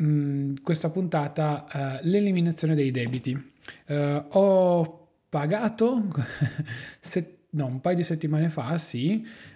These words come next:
ho fatto il bonifico di chiusura della mia automobile. Io avevo un finanziamento molto vantaggioso, adesso ve lo spiego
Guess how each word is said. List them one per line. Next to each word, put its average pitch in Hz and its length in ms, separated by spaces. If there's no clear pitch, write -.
ho 160 100
fatto 156 240
il 156 60
bonifico 208 420
di 151 100
chiusura 151 380
della 143 180
mia 151 140
automobile. 139 920
Io 135 140
avevo 127 260
un 120 220
finanziamento 147 640
molto 160 260
vantaggioso, 123 680
adesso 143 280
ve 120 100
lo 156 100
spiego 127 480